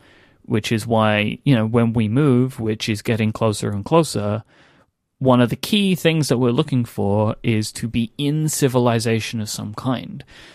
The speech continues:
So I won't have to have this feeling because I can just go take a walk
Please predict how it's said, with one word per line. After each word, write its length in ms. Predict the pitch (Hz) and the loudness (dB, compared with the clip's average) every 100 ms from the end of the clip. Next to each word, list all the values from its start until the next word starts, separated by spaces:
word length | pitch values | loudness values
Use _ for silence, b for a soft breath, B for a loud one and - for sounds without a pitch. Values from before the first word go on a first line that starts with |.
| B | B
So 240 | - 123 | 2 2
I 80 | 123 | 4
won't 280 | 123 123 - | 2 2 0
have 280 | - 147 131 | -2 -2 -2
to 100 | - | -4
have 260 | 120 175 - | -2 -4 -2
this 220 | 117 - | -2 -4
feeling 400 | 110 104 107 117 | -6 -6 -4 -4
because 320 | 127 - 120 | -4 -2 -4
I 160 | - 117 | -2 -4
can 340 | - 147 151 | -2 0 0
just 180 | 131 - | -2 -2
go 140 | 123 | 0
take 240 | 113 113 - | 0 -2 -4
a 60 | |
walk 440 | 104 113 113 - | -2 -2 -2 -6